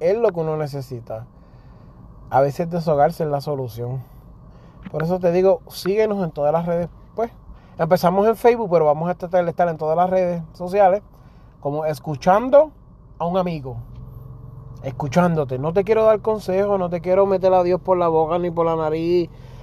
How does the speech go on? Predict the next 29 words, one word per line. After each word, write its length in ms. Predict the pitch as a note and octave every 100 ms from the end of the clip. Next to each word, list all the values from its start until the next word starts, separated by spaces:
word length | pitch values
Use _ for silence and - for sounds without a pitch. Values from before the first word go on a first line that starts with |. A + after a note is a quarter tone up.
| -
ni 100 | D#3
te 100 | D3+
quiero 200 | D3+ D#3
obligar 380 | D#3+ F#3+ F3+ F3
a 80 | F3+
la 160 | F3+ F3
religión, 840 | E3+ E3 D#3+ E3+ F3 F3+ F3+ E3+
ni 100 | E3
te 140 | D3+ C#3+
quiero 200 | D3 D3+
decir, 380 | D#3+ F3 F3 F3 _ - - -
eh, 300 | D3+ D#3 D3+
nada 300 | D3 D#3 F#3+
de 180 | F#3 F#3+
eso. 200 | A3+ -
Yo 160 | E3+ E3+
te 100 | G#3+
quiero 200 | A#3 A#3+
escuchar. 800 | A#3+ B3+ - G3+ G3 B3 G#3+ C3 - _ _ _ _ _ -
No 260 | D3 E3 F3+
te 100 | G3
quiero 220 | A3+ A#3
decir 400 | A#3 - A#3+ A#3
nada 360 | A3 A3+ A#3+
más. 420 | A#3 A3 A#3+ B3+ F#3+
Yo 140 | G3+
quiero 180 | G#3 B3
escucharte. 680 | B3+ A#3 - A#3+ A3 A3+ F#3+
Dios 760 | G#3 A3+ C4+ C#4 - - _